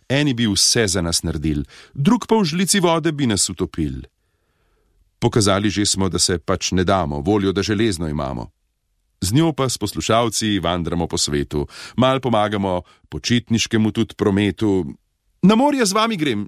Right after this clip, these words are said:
če smem," sliši se že vrsto let. Pa se hodimo skupaj gret. Španija, Sicilija, Dalmacija, ves svet. Šli smo skoraj do Rusov, v Bolgarijo recimo. Smo peljali petnajst busov.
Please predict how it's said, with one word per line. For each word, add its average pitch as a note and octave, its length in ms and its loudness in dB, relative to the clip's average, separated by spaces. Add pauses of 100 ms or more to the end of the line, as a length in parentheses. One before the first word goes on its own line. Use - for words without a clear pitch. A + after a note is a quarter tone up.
če F#3 140 0
smem," A#2 360 0 (520)
sliši G#2 420 -4
se F#2+ 120 -2
že F2 180 -2
vrsto G#2+ 520 -2
let. D#2 300 -8 (340)
Pa F4 80 0
se C#4 120 0
hodimo A#3 420 -2
skupaj B2 540 -2
gret. B2 540 -4 (360)
Španija, F2 640 -2
Sicilija, F2 640 0
Dalmacija, F2+ 720 -2
ves C#3 200 0
svet. - 540 -2 (300)
Šli G3 260 0
smo F#3 160 2
skoraj F3+ 260 0
do E3+ 140 2
Rusov, G#3+ 400 -2 (340)
v F#3+ 40 -2
Bolgarijo E3+ 480 -2
recimo. C3+ 360 -6 (480)
Smo D#3 200 0
peljali D#3 420 2
petnajst G#3 540 0
busov. C#3 420 0